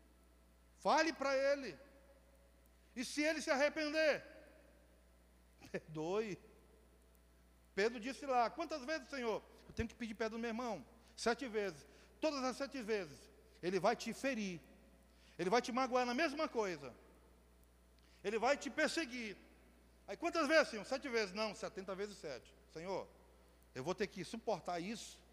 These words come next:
Quantas vezes? A mesma pessoa, a mesma situação, a mesma ofensa. Senhor, eu vou."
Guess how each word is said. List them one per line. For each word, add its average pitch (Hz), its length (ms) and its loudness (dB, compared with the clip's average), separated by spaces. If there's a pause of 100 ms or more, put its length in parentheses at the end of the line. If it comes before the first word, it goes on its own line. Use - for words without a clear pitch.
(600)
Quantas 233 360 2
vezes? 202 300 2
A 170 60 2
mesma 262 300 0
pessoa, 214 540 -2 (340)
a 165 60 0
mesma 277 320 8
situação, 220 720 -2 (880)
a 165 100 2
mesma 269 400 6
ofensa. 226 440 0
Senhor, 262 260 0
eu 220 160 4
vou." 220 200 0